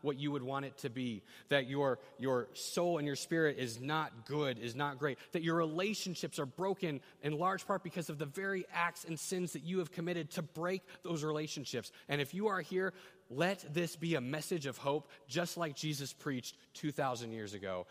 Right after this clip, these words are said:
that rings true today, which is this. If he can touch a leper, the most disfiguring, uh, just grotesque illness that, that we've ever seen, and make him clean,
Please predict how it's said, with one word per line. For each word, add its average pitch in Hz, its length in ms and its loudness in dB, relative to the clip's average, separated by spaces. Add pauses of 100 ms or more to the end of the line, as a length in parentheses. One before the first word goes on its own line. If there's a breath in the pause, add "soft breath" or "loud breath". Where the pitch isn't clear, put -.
(160 loud breath)
that 110 160 2
rings 123 300 -4
true 113 300 -4 (200 loud breath)
today, 98 460 -2 (240 loud breath)
which 123 200 -4
is 101 180 -4
this. 107 380 -4 (340 loud breath)
If - 140 -6
he 170 120 2
can 175 160 -2
touch - 520 -4 (160)
a 117 60 0
leper, 117 460 -2 (1000)
the 113 60 -4
most 123 240 0
disfiguring, 151 1040 -2 (280 loud breath)
uh, 107 200 2 (260)
just - 300 -10
grotesque 143 680 0
illness 147 320 -2
that, 117 200 -4
that 117 80 -2
we've 117 160 -4
ever 131 200 -2
seen, 107 400 -6 (200 loud breath)
and 113 160 -2
make 139 180 -2
him 135 220 -6
clean, 120 240 -6